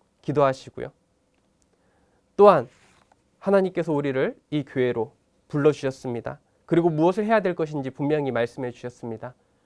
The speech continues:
우리를 제사장으로 불러주시고 이 복음을 선포할 자로 불러주셨는데 이 복음을 잘 전달할 수 있도록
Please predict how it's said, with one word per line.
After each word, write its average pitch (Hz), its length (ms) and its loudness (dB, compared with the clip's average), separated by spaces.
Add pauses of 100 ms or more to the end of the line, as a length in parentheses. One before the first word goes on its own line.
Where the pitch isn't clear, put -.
(140)
우리를 160 440 0 (440)
제사장으로 156 600 0
불러주시고 151 760 -4 (300)
이 180 120 -2
복음을 160 380 -2
선포할 220 440 -4
자로 143 200 -4
불러주셨는데 147 840 -6 (300)
이 190 120 -2
복음을 180 600 0
잘 135 240 -2
전달할 147 420 -2
수 131 140 -14
있도록 - 400 -10